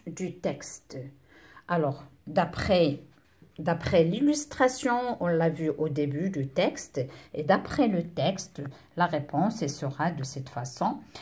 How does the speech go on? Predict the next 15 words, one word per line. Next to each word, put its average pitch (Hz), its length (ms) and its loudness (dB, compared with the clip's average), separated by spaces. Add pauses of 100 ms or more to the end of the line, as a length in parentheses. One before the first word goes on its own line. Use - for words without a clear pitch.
(160)
Les 196 120 2
personnages 262 960 6
du 147 300 -2
texte - 560 -4
sont 190 360 -2 (260)
Madame 233 840 6
Aurélie, 160 600 0 (340)
hein, 214 180 -2 (100)
c'est - 500 4
la 151 180 -4
directrice, 139 1000 -4 (460)
d'accord ? 131 500 2 (400)
C'est 180 420 0
la 190 140 6
directrice 208 960 0